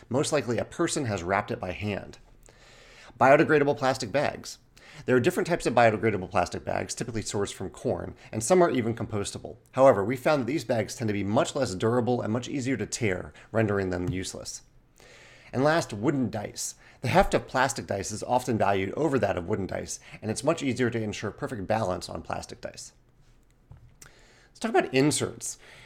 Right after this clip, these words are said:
Inserts are one of the most nuanced components in terms of plastic use, as each game has different needs.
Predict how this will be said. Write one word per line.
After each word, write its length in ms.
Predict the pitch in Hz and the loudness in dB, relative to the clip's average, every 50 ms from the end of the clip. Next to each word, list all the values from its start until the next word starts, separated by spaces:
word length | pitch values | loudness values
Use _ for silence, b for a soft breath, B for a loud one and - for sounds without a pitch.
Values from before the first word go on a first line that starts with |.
| B - | B 0
Inserts 300 | 190 214 - 240 226 - | 2 2 4 4 6 6
are 60 | 190 | 6
one 120 | 170 170 | 8 8
of 60 | 147 127 | 6 6
the 60 | 120 | 6
most 260 | 131 175 180 - - | 6 4 2 2 2
nuanced 520 | 120 110 113 131 147 143 131 - - - | 4 6 6 6 6 6 6 4 2 0
components 420 | - 113 - 107 101 95 95 87 - | -2 -4 -4 -2 -2 -2 -2 -2 -4
in 60 | 92 | -6
terms 240 | - 104 101 92 92 | -6 -6 -4 -4 -6
of 80 | 92 | -8
plastic 460 | - - 95 95 90 - - 101 - 95 | -6 -2 -2 -2 -2 -2 -6 -10 -8 -8
use, 300 | 90 - - - - - | -8 -8 -8 -8 -8 -4
as 200 | - 113 107 165 | -2 0 2 2
each 160 | 180 - - | 0 0 0
game 200 | 120 113 110 107 | 2 2 2 2
has 160 | 107 95 - | 0 -2 -2
different 280 | - 104 - 113 92 98 | -4 -6 -6 -6 -6 -4
needs. 440 | 98 95 90 - - - - - | -4 -4 -6 -8 -10 -12 -14 -16